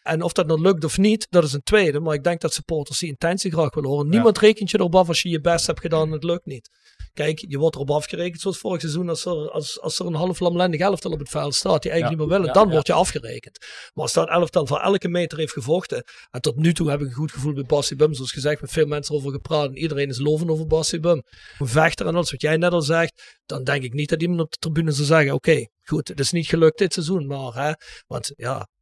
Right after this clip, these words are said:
Speaker 1: Willen wij, we willen toch gewoon als rode supporter een, een ambitie
Speaker 2: We
Speaker 1: horen, of
Speaker 2: hebben,
Speaker 1: niet,
Speaker 2: we hebben
Speaker 1: Bjorn?
Speaker 2: de, we hebben dezelfde,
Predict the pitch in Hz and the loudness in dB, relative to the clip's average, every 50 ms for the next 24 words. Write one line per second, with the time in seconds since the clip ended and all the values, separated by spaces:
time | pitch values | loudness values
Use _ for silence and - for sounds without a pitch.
0 | - - - - - 143 156 165 165 151 160 165 156 147 165 180 180 196 190 180 | -20 -20 -18 -4 0 2 4 4 4 2 2 0 0 0 0 2 2 2 2 0
1 | - 170 - - 202 180 - - 185 170 - - - 208 185 175 - - 170 180 | -2 -6 -6 -6 -6 -6 -4 -4 -6 -6 -6 -6 -4 -2 -2 -2 -4 -4 -6 -6
2 | 185 185 - - 175 165 165 156 175 220 214 - 190 160 147 - - 180 165 202 | -6 -8 -6 -2 0 0 2 2 0 0 0 2 2 2 2 2 0 0 0 2
3 | 214 180 170 160 156 170 165 165 - 160 170 175 175 180 165 147 120 147 156 165 | 2 4 4 4 4 2 0 -2 0 2 2 4 4 4 2 4 6 6 6 6
4 | 180 147 135 131 143 | 6 2 -2 -2 0